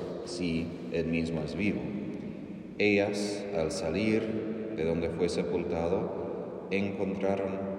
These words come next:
a Jesús. Y aquí es una característica de Jesús resucitado, que nunca es que los discípulos buscan a Jesús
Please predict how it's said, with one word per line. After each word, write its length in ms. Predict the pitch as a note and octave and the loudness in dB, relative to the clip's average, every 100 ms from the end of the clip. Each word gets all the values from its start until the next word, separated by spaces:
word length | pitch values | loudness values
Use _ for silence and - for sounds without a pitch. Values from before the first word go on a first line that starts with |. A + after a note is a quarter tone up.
| - | -6
a 40 | - - | -6 -6
Jesús. 600 | D2+ - - - - - - - - - - - - - | -6 -4 -6 -6 -8 -8 -10 -12 -14 -16 -16 -18 -16 -2
Y 120 | G2+ | 0
aquí 320 | G#2 - D3 | 2 2 4
es 240 | C3 - - - - - - A2+ | 4 2 -2 -4 -4 -4 -2 2
una 560 | A#2+ A2 G2 F#2+ F#2 | 4 4 2 0 0
característica 1000 | G2+ F#2+ F2+ F#2 G2+ A2+ - G2 G#2 A2 A2 - - - - - - | 0 0 0 0 0 -2 -2 -2 0 0 0 -4 -4 -6 -6 -8 -4
de 100 | E2+ | -2
Jesús 420 | E2+ F2+ - G2 G#2 | 0 -2 -2 -4 -2
resucitado, 800 | G2 - - F#2+ A2+ A2+ A#2 | -2 -2 -4 -4 0 2 2
que 140 | - G2 - - - - - - - - | 2 -2 -2 -4 -6 -6 -8 -10 -10 -6
nunca 560 | G2+ B2 C#3+ C#3 A#2 G#2+ | 2 4 4 2 2 4
es 260 | B2 - | 4 0
que 260 | - G#2+ F#2+ - - - G2+ | -2 0 0 -2 -4 -4 0
los 200 | F#2+ G2 | 0 2
discípulos 680 | F#2+ - B2 A2+ A2 G2 | 0 2 0 2 2 2
buscan 420 | G#2+ C3 B2 A#2+ A#2+ | 4 4 4 0 0
a 60 | |
Jesús 600 | F#2 F#2+ - A#2+ C3 A2+ | 2 0 2 0 0 -2